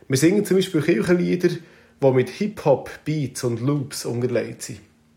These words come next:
Oder wir nähern uns über ein Jodel der Kirchenliedmelodien an,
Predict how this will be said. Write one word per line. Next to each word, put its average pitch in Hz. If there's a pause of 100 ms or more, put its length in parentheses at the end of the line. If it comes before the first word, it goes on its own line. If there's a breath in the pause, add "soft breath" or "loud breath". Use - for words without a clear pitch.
(640 loud breath)
Oder 131
wir 127
nähern 143
uns 135
über 117
ein 110
Jodel 151 (260 loud breath)
der -
Kirchenliedmelodien 131
an, 117